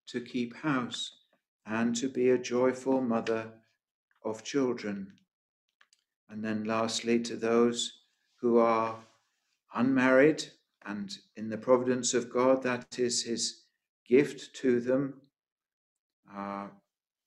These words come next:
a precious promise in Isaiah fifty-six, verse four and five. Thus saith the Lord unto the eunuchs that keep my Sabbaths and choose the things that please me,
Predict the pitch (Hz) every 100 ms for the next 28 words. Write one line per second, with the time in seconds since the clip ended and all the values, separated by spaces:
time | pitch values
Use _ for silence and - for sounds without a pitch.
0 | - - - 120 - 127 - 131 120 123
1 | - 113 113 110 117 110 113 113 113 120
2 | - 113 - 117 - - 117 107 - -
3 | 127 110 101 104 _ _ _ _ 107 101
4 | 131 117 101 98 98 _ _ _ _ -
5 | 120 117 131 127 123 120 113 123 131 135
6 | 127 117 113 107 110 120 135 147 147 -
7 | 110 107 - 139 139 117 117 107 139 139
8 | 143 139 - - - _ _ _ _ -
9 | 98 - 135 143 - 147 139 127 123 113
10 | 123 120 - 139 139 127 - 113 107 98